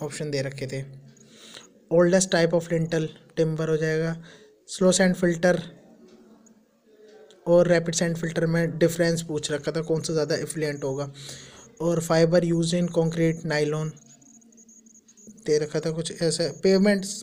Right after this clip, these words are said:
पूछ रखा था, airport का pavement में कौन सा मटेरियल यूज़ करेंगे, नहीं, fiber used in concrete, हम्म, हम्म, हम्म। steel दे रखा था, concrete दे रखा था option में,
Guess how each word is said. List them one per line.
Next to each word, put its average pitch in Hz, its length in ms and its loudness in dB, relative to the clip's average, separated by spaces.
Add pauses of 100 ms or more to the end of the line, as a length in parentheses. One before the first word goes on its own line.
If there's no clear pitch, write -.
(100)
पूछ 156 220 -6
रखा 165 140 -2
था, 196 240 -4
airport 165 420 0
का 165 100 -10
pavement 160 500 -4 (680)
में 165 100 -2
कौन 165 200 -2
सा 170 480 -4
मटेरियल 151 360 -2
यूज़ 143 200 -6
करेंगे, 139 300 -8 (100)
नहीं, 214 140 6
fiber 214 300 6
used 196 320 4
in 190 120 4
concrete, 165 500 -2 (240)
हम्म, 143 120 -8
हम्म, 135 240 -10
हम्म। - 720 -8
steel 175 500 2 (260)
दे 170 140 4
रखा 170 260 0
था, 170 120 -2
concrete 165 440 -2
दे 160 200 -2
रखा 160 240 -6
था 160 160 -4
option 160 300 -8
में, 165 200 -4